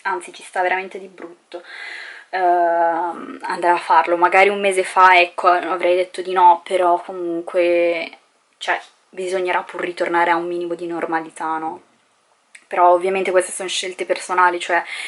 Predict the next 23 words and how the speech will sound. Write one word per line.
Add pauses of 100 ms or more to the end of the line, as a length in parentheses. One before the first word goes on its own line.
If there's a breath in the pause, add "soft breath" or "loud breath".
(240 loud breath)
io
finché
vado
a
fare
queste
cose,
ok, (220 loud breath)
se
già
per,
cioè, (140)
poi
comunque
non
c'era
nemmeno
tanta
gente,
perciò
molto
iniziare,
mm,